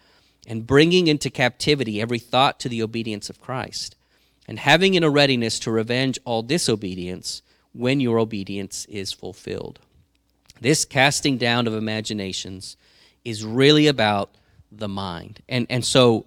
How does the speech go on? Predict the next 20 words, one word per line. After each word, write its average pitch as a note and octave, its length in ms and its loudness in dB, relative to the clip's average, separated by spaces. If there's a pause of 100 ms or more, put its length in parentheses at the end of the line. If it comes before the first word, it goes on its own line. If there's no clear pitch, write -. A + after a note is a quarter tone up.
I, B2 300 0
I C#3 100 6
would C#3+ 200 4
submit D3+ 520 0
to - 120 -6
you D3 160 0
today G#2+ 640 0 (440)
that A2+ 200 -6
the A2 120 -4
first C#3+ 680 4
weapon C3 640 -2
of A2 180 -8
your A#2+ 300 0
warfare G2+ 800 -4 (480)
is A2 600 -6
your G2 200 -6
mind. F2 600 -8 (580)
What A#2+ 460 2
you D#3+ 100 4
think, B2 480 0